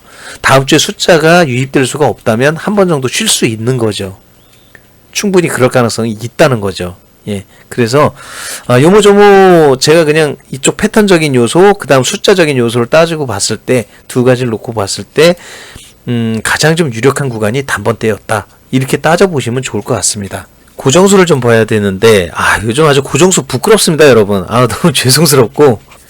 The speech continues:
새싹이봄님, 아, 이게 고정수를 워낙 좋아하시는데, 지난주 같은 경우 그래도 뭐 한 수, 두 수 이렇게 들어는 있었는데 지금 아예 없죠. 왜냐하면은, 어, 지난주 같은 경우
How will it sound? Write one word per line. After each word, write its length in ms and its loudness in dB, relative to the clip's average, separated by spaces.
새싹이봄님, 760 0
아, 240 2
이게 260 4
고정수를 1080 4
워낙 320 4
좋아하시는데, 920 4
지난주 460 2
같은 260 0
경우 760 2
그래도 260 0
뭐 160 -2
한 160 -4
수, 160 -8
두 120 -10
수 120 -2
이렇게 160 -4
들어는 320 2
있었는데 400 -2
지금 320 0
아예 160 2
없죠. 240 0
왜냐하면은, 720 4
어, 540 4
지난주 340 0
같은 280 2
경우 260 2